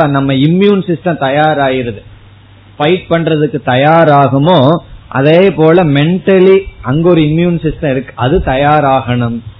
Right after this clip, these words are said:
கஷ்டம் வர, கஷ்டத்தை சந்திக்கிறதுக்கு. அப்படி இங்கு பகவான்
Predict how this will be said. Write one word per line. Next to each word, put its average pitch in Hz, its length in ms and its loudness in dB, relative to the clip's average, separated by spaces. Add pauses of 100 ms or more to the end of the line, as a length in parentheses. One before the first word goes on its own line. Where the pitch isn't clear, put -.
(160)
கஷ்டம் 143 420 -4
வர, 127 180 0 (540)
கஷ்டத்தை 160 480 -2
சந்திக்கிறதுக்கு. 131 1000 -2 (460)
அப்படி 147 600 0 (440)
இங்கு 143 400 -2
பகவான் 151 680 0